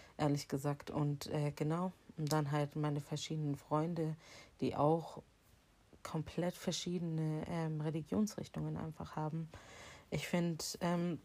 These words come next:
grundsätzlich ist Religion sowas Schönes, ähm, dass man hat,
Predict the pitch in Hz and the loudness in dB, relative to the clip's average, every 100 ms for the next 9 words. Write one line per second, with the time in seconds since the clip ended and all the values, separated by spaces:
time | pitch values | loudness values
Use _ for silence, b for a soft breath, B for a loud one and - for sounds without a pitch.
0 | - - 165 156 156 - 156 156 - 160 | -10 -2 -2 0 -2 0 -2 -2 -4 -4
1 | 165 160 170 156 156 156 - 170 202 165 | -2 0 0 -2 -2 -2 -2 2 2 2
2 | 156 - - - - - - - 175 165 | 0 -4 -10 -20 -20 -20 -20 -8 -2 2
3 | 156 156 156 160 - - - - - - | 2 2 0 -4 -10 -20 -20 -20 -20 -20
4 | - - - B B B B B 165 - | -20 -18 -14 B B B B B -4 0
5 | 185 147 160 | 0 0 -2